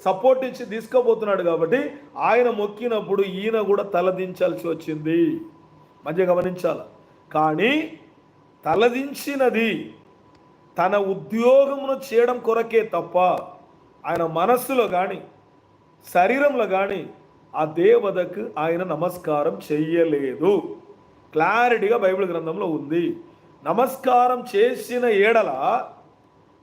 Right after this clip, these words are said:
దేవుడు ఆయన చంపేస్తుంది. కానీ నమస్కారం చేయలే. ఏ? నమస్కారం అన్నది ఒక బణిగా, అంటే తన యజమానుడును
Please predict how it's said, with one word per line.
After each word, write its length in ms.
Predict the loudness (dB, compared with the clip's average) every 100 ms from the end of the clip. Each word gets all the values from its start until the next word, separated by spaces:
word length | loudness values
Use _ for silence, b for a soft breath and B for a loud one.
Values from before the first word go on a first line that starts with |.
| -2
దేవుడు 300 | 2 4 2
ఆయన 100 | -2
చంపేస్తుంది. 600 | -4 -4 -6 -8 -12 -18 -20 -20 _ _ _ _ -20 _ 0
కానీ 120 | 2
నమస్కారం 440 | 2 2 0 2
చేయలే. 280 | 0 2 4
ఏ? 260 | 6 6 2 -2 -18 -20 -20 -20 -6
నమస్కారం 600 | 0 2 2 2 2 2
అన్నది 320 | 0 -2 -2 -4 -8 -2
ఒక 160 | 0
బణిగా, 720 | 0 2 2 4 2 2 0 -8 -8
అంటే 160 | -2
తన 240 | 0 0 0
యజమానుడును 1200 | 0 0 0 2 4 4 4 0 0 2 2 0